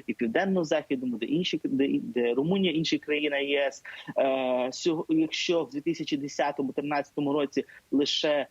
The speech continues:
тринадцять відсотків українського експорту було номіновано в євро, то тепер через,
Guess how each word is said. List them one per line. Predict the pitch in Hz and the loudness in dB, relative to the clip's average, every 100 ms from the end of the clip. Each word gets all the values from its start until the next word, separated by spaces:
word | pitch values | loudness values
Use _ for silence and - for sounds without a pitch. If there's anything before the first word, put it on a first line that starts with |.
| _ | _
тринадцять | - 165 165 156 147 - | -2 2 2 0 -4 -4
відсотків | 143 - 143 - 147 | -4 0 -2 0 -2
українського | - 151 143 - 147 | 0 -2 0 -2 0
експорту | 147 - 147 - 139 | -2 -2 -4 -2 -2
було | 147 147 | 0 0
номіновано | 147 147 147 151 147 156 | 2 0 0 0 0 0
в | 147 156 | 0 0
євро, | 196 262 185 | 0 2 0
то | - | -2
тепер | 123 131 151 151 | -4 0 0 -2
через, | - 120 120 | -4 -2 -4